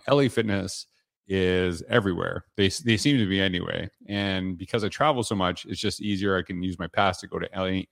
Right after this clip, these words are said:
any L A Fitness in North America. So it's really helpful. And there's something I noticed about, um, L A Fitness is, uh, across, and just kinda how the community is a little bit different in, in each one. And the gym's kinda, like, always the same. It's one of the reasons I like going is 'cause, you know, they have a basketball court, they got,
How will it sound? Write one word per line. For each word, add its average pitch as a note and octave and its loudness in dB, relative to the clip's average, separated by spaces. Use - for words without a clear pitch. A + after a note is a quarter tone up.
any F#2+ 0
L E2+ 2
A E2+ 0
Fitness F#2 -6
in F2+ -14
North F2+ -6
America. G2 0
So B2+ 4
it's G#2+ 6
really G2+ 6
helpful. F2+ 2
And A#2 4
there's A#2+ 2
something G#3+ 2
I E3 4
noticed G2 2
about, F2 0
um, D#2+ -6
L G#2+ 4
A G2 4
Fitness G2 -2
is, F#2 -2
uh, F#2 0
across, F#2 4
and F#2 0
just - -8
kinda B2 4
how G#2+ 4
the F#2 -4
community F#2 -2
is E2 -6
a E2 -10
little F2 0
bit D#2 -8
different F#2+ -4
in, E2 -6
in F2 -4
each F2 -2
one. G2 0
And F2+ -2
the G#2 -4
gym's E3+ 0
kinda, A2+ 2
like, F#2 0
always F#2 4
the F#2 -6
same. F#2 -2
It's A2 -2
one G2+ -4
of F2+ -2
the F2 -2
reasons F2 -2
I F2+ 0
like E2 -4
going F#2+ 0
is E2 -2
'cause, F2 -2
you F2+ -2
know, E2+ 0
they E2+ 2
have E2+ 0
a D#2+ -4
basketball B2 2
court, A2 2
they D#2+ -6
got, C#2+ -2